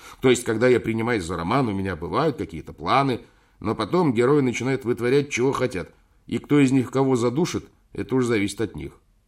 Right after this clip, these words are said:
Вот тоже и с этим Симом. Твои начальники пристают с ножом к горлу, чтоб я его вычеркнул. А я не могу, у меня просто рука не поднимается».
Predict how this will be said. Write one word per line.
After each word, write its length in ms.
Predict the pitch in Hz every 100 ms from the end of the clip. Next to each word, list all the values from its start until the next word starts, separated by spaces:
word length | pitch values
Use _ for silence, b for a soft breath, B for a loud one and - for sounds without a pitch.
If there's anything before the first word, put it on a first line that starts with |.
| _ _ _ _
Вот 220 | - 160
тоже 220 | 185 185 185
и 40 |
с 80 | 156
этим 280 | 151 190 175
Симом. 480 | 110 117 107 - - _ _ _ _ _ -
Твои 180 | 135 147
начальники 560 | 127 - 123 98 85 78
пристают 420 | 117 117 139 143
с 80 | -
ножом 340 | 131 117 113
к 60 | 85
горлу, 300 | 127 147 113
чтоб 200 | - 98
я 120 | 123
его 160 | 123 117
вычеркнул. 580 | 139 135 98 90 76 - _ _ _ _ _ _ _ -
А 100 | 101
я 100 | 135
не 80 | 185
могу, 440 | 220 120 131 - _ _ _ _ -
у 60 | 104
меня 120 | 123
просто 280 | 147 143 151
рука 200 | 127 110
не 80 |
поднимается». 520 | 110 110 113 85 78